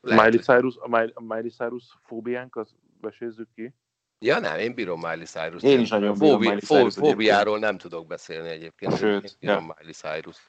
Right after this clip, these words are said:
Speaker 2: Nekem egyébként ő, ott volt kellemes élmény, az, az amerikai Voice-ban volt ő, ott abban a műsorban éppen mi a megfelelő mentor, vagy <laughs> mester,
Speaker 3: De
Speaker 2: vagy valami
Speaker 3: mentor.
Speaker 2: ilyesmi.
Speaker 1: Szép!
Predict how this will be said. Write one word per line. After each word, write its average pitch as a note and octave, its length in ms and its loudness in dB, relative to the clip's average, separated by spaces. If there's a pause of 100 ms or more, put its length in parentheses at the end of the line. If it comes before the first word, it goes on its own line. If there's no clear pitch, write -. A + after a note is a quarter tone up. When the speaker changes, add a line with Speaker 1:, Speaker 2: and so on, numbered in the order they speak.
(400)
Speaker 2:
Nekem A#2 300 2
egyébként A2+ 400 4
ő, A2+ 100 4
ott A#2+ 200 6
volt G2 160 2
kellemes G2 480 4
élmény, G2 400 2 (360)
az, G2 100 -12
az G2+ 300 -2
amerikai G#2+ 380 -2
Voice-ban F#2+ 500 -8
volt F#2+ 300 -10
ő, F#2+ 180 -10
ott - 220 -20
abban F#2 380 -4
a F2 100 -2
műsorban F#2 500 -8
éppen F2+ 320 -10
mi F#2 180 -8
a F2 260 -10 (300)
megfelelő F2+ 480 -8
mentor, G2 560 -2
vagy F2 200 -18 (600)
<laughs> G2+ 640 -2
mester, - 440 4
Speaker 3:
De A2 80 6
Speaker 2:
vagy A#2+ 120 6
valami G#2+ 180 6
Speaker 3:
mentor. G2+ 240 0
Speaker 2:
ilyesmi. G#2 300 -10 (380)
Speaker 1:
Szép! D#3 840 0